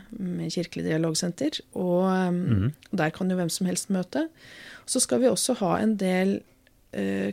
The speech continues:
Speaker 1: kurs og seminarer som er mest for de som er aktive i trossamfunn, men det kan være aktuelle for andre også. Vi har blant annet et, eh, et kurs for folk som vil være,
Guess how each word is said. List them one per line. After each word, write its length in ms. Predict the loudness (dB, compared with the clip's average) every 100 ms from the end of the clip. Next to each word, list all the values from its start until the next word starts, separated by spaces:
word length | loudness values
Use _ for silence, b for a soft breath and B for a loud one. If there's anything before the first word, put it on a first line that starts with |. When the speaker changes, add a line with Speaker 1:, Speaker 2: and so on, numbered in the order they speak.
| -4
Speaker 1:
kurs 340 | -2 0 2
og 60 | 0
seminarer 720 | 2 2 2 2 2 0 2
som 380 | 2 2 2 0
er 200 | 0 0
mest 760 | 2 0 -2 -6 -8 _ -14 -14 _ _
for 420 | -14 -6 0 2 2 -4 -8 b b b -2
de 120 | 0
som 180 | 2 2
er 140 | 2 0
aktive 460 | -6 -12 -4 -2 0
i 180 | 0
trossamfunn, 580 | -2 -2 -2 -2 0 2 2
men 160 | 2
det 100 | 0
kan 180 | -2 -2
være 240 | 0 0 -2
aktuelle 460 | -4 -4 -4 -4
for 140 | -2 -2
andre 320 | -2 -4 -4
også. 320 | -2 -2 -2 -6 B B B -2
Vi 80 |
har 200 | 0 2
blant 240 | 0 -2 0
annet 240 | -2 -2
et, 260 | -6 -6 -6
eh, 540 | -4 -2 -4 -4 -8 -10 -16 _
et 240 | -12 -10 -8
kurs 380 | -2 -2 -2 -4
for 260 | -2 -2 0
folk 280 | -2 -4 -2
som 140 | 0
vil 140 | 0
være, 480 | 0 0 2 0 -2